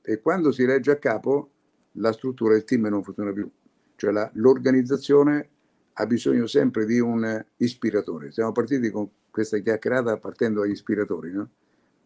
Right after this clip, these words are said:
Anche dentro una realtà anche piccola c'è la persona che è capace di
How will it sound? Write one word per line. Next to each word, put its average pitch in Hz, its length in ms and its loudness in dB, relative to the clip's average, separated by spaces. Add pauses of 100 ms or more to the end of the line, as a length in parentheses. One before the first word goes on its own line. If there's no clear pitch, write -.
(100)
Anche 156 280 2
dentro 156 300 2
una 139 120 4
realtà 139 360 2
anche 147 240 2
piccola 117 400 0
c'è 123 320 0 (400)
la 117 200 2
persona 147 440 2
che 120 120 0
è 110 40 -4
capace 143 520 0
di 127 280 0